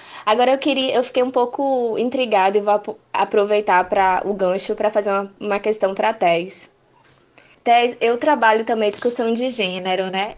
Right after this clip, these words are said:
E aí, só que eu trabalho isso pela filosofia.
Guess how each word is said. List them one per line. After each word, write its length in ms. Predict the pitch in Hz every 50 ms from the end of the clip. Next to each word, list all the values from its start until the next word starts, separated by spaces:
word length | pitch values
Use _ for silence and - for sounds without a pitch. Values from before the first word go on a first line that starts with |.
| - -
E 140 | - 214 220
aí, 840 | 214 214 214 214 202 208 220 233 240 247 240 233 226 214 202 190 196 - - _ _ _ _ _ _ -
só 180 | - 240 220 233
que 40 | 254
eu 40 | 247
trabalho 380 | 269 233 220 220 220 220 214 214
isso 120 | 220 -
pela 200 | - 233 233 233
filosofia. 880 | 233 - 240 233 240 262 277 302 294 - - 180 170 170 170 170 175